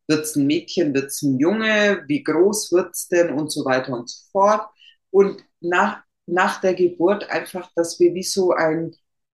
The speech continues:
Print auf uns drauf bekommen, wie die Konstellation der Sterne ist, womit wir hierher kommen. Die Astrologie sagt ja auch ganz viel, wie im Oben, so im Unten,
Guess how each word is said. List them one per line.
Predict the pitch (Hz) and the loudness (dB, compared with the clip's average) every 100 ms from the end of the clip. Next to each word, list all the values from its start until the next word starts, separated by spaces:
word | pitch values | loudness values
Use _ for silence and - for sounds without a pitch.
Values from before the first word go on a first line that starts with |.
| _ - | _ -12
Print | - 202 240 233 - - | -2 2 2 2 -2 -4
auf | 123 127 - | 0 0 -2
uns | 131 131 - - | -8 -8 -12 -4
drauf | 120 117 - - | 0 0 -2 -4
bekommen, | 151 - 139 139 143 | -4 -2 -2 -2 -2
wie | 135 | 0
die | 139 | -2
Konstellation | - 151 151 - 139 139 139 139 139 | -2 -8 -6 -4 -2 -2 -2 -2 -2
der | 135 135 | -2 -2
Sterne | - 139 127 160 185 170 | -4 0 0 0 -2 -2
ist, | 180 202 - _ _ | -4 -6 -12 _ _
womit | 156 160 165 - | 0 4 2 4
wir | 160 | 2
hierher | 151 147 135 120 | 2 0 0 -2
kommen. | - 131 131 | -4 -4 -2
Die | 131 | 0
Astrologie | - 139 - 151 143 139 151 156 | 0 -4 -6 -4 -2 -2 -4 -6
sagt | - 117 - | -6 -8 -2
ja | 127 143 | -2 -2
auch | |
ganz | 147 143 139 - | -2 -2 -4 -2
viel, | 147 139 139 | 0 0 0
wie | 151 | -2
im | 135 135 | 0 0
Oben, | 135 151 175 | 0 0 -2
so | 160 - 120 | -4 -2 0
im | 127 | 0
Unten, | - 196 202 - 185 185 | 0 0 0 -2 -4 -4